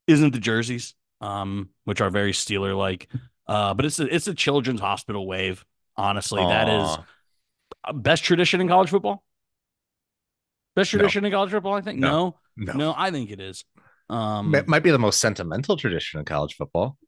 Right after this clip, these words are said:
Speaker 1: I love it. I love it. So th-, those, um, my, I had, I had the Children's Hospital and, and Sam Laporta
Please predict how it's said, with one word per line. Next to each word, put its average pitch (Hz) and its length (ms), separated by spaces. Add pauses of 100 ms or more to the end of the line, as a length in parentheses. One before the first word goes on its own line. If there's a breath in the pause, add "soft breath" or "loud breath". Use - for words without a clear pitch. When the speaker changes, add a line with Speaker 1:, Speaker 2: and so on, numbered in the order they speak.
Speaker 1:
I 160 120
love 107 260
it. 101 180 (540)
I 123 140
love 113 260
it. 107 240
So 117 220
th-, 143 240
those, 151 500 (560)
um, 113 560 (300)
my, 127 200
I 135 140
had, 131 240
I 127 100
had 139 120
the 120 80
Children's 120 420
Hospital 107 540
and, 95 180
and 95 180
Sam 101 280
Laporta 92 480